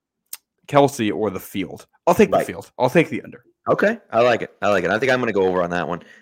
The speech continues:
Speaker 2: The coin toss, by the way, everyone understands, right? I hope you understand that Slaters call heads. That means Patriots fans call heads.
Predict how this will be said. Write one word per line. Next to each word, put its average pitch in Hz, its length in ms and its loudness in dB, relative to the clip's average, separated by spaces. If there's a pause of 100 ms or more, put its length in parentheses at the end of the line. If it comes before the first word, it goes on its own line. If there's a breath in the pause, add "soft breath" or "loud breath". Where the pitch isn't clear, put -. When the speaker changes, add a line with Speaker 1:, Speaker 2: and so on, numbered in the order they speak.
Speaker 2:
The - 80 -6
coin 160 220 -2
toss, 147 220 2
by 139 160 2
the 135 80 0
way, 127 320 2 (400 loud breath)
everyone 147 500 -2 (100)
understands, 127 680 -2
right? 110 340 2
I 101 80 -2
hope 117 240 -2
you 113 140 -4
understand 110 520 -4 (120)
that 95 380 -2
Slaters 117 560 -2
call 101 240 0
heads. 107 520 -2 (160)
That 104 120 0
means 101 180 -8
Patriots - 380 -6
fans 104 260 -6
call 87 180 -4
heads. 90 440 -2